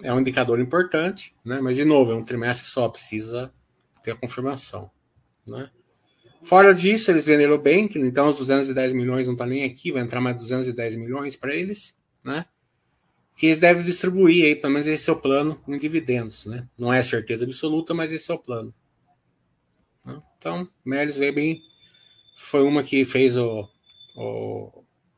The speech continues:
nunca entrou assim numa grande crise, né? Entrou mais aquela questão que ela era muito bem precificada,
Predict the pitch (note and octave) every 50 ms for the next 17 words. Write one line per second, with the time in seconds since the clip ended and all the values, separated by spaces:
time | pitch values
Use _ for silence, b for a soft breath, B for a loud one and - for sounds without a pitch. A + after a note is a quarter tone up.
0 | _ _ _ _ _ _ _ _ _ - F3 A3 B3+ C4+ C4+ C4 A#3+ - G3+ F#3+
1 | F#3+ F3 - - E3+ F3 E3+ E3+ D#3+ C3+ C#3 C#3+ E3 F3+ F3 E3+ - - C3 C#3
2 | C#3 C3+ A#2 G#2+ A2+ A#2 B2 C#3 C#3+ C#3 C3 B2+ - D3 D3+ D3+ D#3 D#3+ E3 F3
3 | F3 F3 F3 F3 F3 - F3 F3 - - C#3+ C#3+ C3+ C3+ C3 C3 C3 B2+ C3+ D#3
4 | D#3+ D#3+ C#3+ B2+ B2 B2+ B2 C3 B2 - - - E3+ E3+ - D#3 D3+ D#3 E3 E3
5 | F3 F3 -